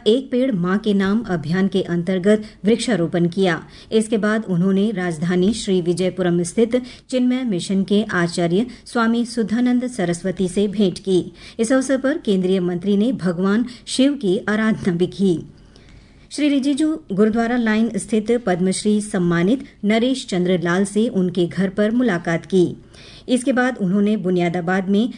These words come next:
राजकीय जीबी पंत अस्पताल के सेवानिवृत्त चिकित्सा विशेषज्ञ डॉक्टर शिव शंकर से भेंटवार्ता की। अपने आज के अंतिम कार्यक्रम में केंद्रीय मंत्री किरेन रिजिजू ने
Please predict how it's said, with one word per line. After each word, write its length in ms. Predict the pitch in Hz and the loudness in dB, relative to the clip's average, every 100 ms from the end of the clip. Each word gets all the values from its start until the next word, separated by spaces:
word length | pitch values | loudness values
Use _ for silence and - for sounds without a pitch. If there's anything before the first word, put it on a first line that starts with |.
| - 196 | -6 2
राजकीय 540 | 214 226 247 247 262 | 2 2 0 0 0
जीबी 320 | 175 185 196 | 0 0 0
पंत 340 | 196 208 208 180 | 0 -2 0 -4
अस्पताल 500 | 170 180 180 180 196 | -4 -4 0 0 0
के 240 | 208 233 | 0 0
सेवानिवृत्त 960 | 220 240 247 247 202 180 180 190 202 208 - - | 0 0 0 2 2 2 0 0 0 0 -4 -4
चिकित्सा 500 | 254 247 247 - 233 | -2 0 -2 -2 -2
विशेषज्ञ 680 | 180 170 170 170 185 190 277 | 0 0 0 0 -2 0 0
डॉक्टर 360 | 190 - 185 | 0 0 -2
शिव 260 | 175 - 262 | -2 -2 -2
शंकर 400 | 262 180 180 196 | 0 -2 0 -2
से 240 | 196 208 | 0 0
भेंटवार्ता 680 | 226 - 220 214 175 170 185 | 0 0 0 0 -2 -2 -2
की। 380 | 175 196 175 - - - - - - - | 0 0 0 -4 -20 -20 -20 -20 -8 -2
अपने 340 | 240 247 247 | 0 0 -2
आज 280 | 247 196 185 | 0 -2 -2
के 160 | - 208 | -2 0
अंतिम 400 | 185 180 190 190 | 0 0 0 0
कार्यक्रम 460 | 180 180 175 196 | 0 -2 0 0
में 200 | 202 262 | 2 0
केंद्रीय 400 | 214 190 180 180 | 0 0 2 0
मंत्री 400 | 180 175 190 262 | 0 -2 0 -2
किरेन 340 | - 185 185 175 | 0 2 2 0
रिजिजू 440 | 175 180 175 240 | -2 -2 0 0
ने 220 | 233 170 | 0 0